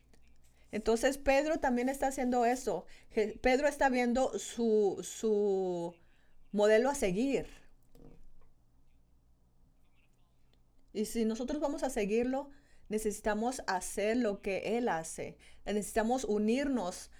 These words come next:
en donde, eh, él está, en lo que él quiere que hagamos. Tenemos que hacer, a-, unirnos a él. Pedro pudo haber pedido muchas cosas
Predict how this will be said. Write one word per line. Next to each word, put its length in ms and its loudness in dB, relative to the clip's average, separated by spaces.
en 200 -4
donde, 560 -2
eh, 380 -8
él 200 2
está, 680 2
en 160 -6
lo 140 -8
que 220 0
él 100 2
quiere 220 0
que 100 -2
hagamos. 540 -4
Tenemos 360 -4
que 100 2
hacer, 400 0
a-, 180 2
unirnos 500 -2
a 120 -4
él. 220 -8
Pedro 280 0
pudo 220 2
haber 260 6
pedido 340 0
muchas 380 2
cosas 760 2